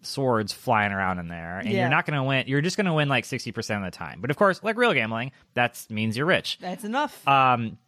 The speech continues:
Speaker 1: so she can't necessarily determine if she's gonna <laughs> win or lose, and, of course, that's her downfall, is she puts all of her chips on one number that she's sure is gonna happen because of the cheat, uh,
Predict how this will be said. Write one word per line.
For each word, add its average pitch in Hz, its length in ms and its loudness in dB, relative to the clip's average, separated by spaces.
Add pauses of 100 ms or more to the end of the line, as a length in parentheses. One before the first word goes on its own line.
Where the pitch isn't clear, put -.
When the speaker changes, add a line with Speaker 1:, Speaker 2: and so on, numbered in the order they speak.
Speaker 1:
so 190 240 2
she 156 100 -6
can't 208 300 -2
necessarily 160 400 0
determine 131 480 -4
if 117 80 -4
she's 113 160 -8
gonna 117 160 -4
<laughs> 113 40 0
win 120 160 -4
or 139 40 2
lose, 120 240 2
and, 113 100 -4
of - 80 -8
course, 113 140 -2
that's 110 180 -2
her 110 60 -6
downfall, 113 640 2 (280)
is 113 140 -2
she 123 160 -2
puts - 240 -2
all 135 200 6
of 165 60 4
her 165 80 4
chips 143 280 -2
on 117 180 2
one 139 180 2
number 127 240 2
that 113 100 -2
she's 113 180 -8
sure 127 160 -2
is 117 100 -2
gonna 117 140 -4
happen 139 340 0
because 113 220 -2
of 104 80 -8
the 95 80 -6
cheat, 208 340 -2 (440)
uh, 117 300 4